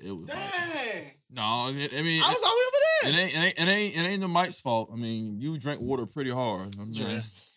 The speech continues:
Speaker 2: I'd rather
Speaker 1: no.
Speaker 2: drink water hard than slow.
Speaker 1: I don't know. You drink water pretty hard, though.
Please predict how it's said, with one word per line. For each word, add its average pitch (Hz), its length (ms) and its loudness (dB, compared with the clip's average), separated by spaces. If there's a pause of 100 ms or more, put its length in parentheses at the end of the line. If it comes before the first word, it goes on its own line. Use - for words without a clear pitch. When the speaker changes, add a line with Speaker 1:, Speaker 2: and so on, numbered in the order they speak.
(180)
Speaker 2:
I'd 254 100 -2
rather 214 140 6
Speaker 1:
no. - 60 -2
Speaker 2:
drink 180 360 -4
water 180 200 -2
hard 165 300 -4
than 135 80 -6
slow. 170 400 -2 (160)
Speaker 1:
I 117 140 -6
don't 110 160 -4
know. 117 180 -4 (1600)
You 107 80 -16
drink 110 200 -10
water 98 160 -10
pretty 101 240 -10
hard, 98 360 -6
though. 85 140 -18